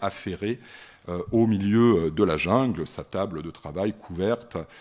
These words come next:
des spécimens qu'il vient de, de prélever, euh, au fil de ses campagnes, euh, de,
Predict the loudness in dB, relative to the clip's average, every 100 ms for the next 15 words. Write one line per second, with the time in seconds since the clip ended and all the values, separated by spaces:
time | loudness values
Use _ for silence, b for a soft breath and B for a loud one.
0 | B -10 -10 -4 -4 -4 -6 -6 -4 -4
1 | -4 -8 -12 -16 -8 -6 -4 -4 -8 -8
2 | -8 -8 -4 -4 0 2 4 2 -2 -8
3 | -8 -8 -2 -2 0 -4 -6 -8 -8 -2
4 | 0 0 0 -2 -4 -6 -6 -6 -8 -4
5 | 0 0